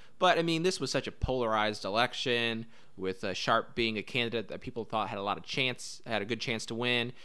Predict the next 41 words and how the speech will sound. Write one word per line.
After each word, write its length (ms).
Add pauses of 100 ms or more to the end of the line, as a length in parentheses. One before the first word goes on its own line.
(220)
and 300
the 140
issue 220
of 40
the 60
debt 340
really 480 (300)
kind 240
of, 160
uh, 260
motivated 600
a 60
lot 200
of 80
people 220
to 60
get 160
out 240
there. 260
So 120
there 120
was 220
the 80
slate. 360 (240)
So 120
they 80
got 160
Christine 420
Pauley, 540 (120)
and 420
she 220
ended 160
up 100
winning, 360
actually 260
by 120 (300)
a, 40
a 40
pretty 260
good 160
margin. 600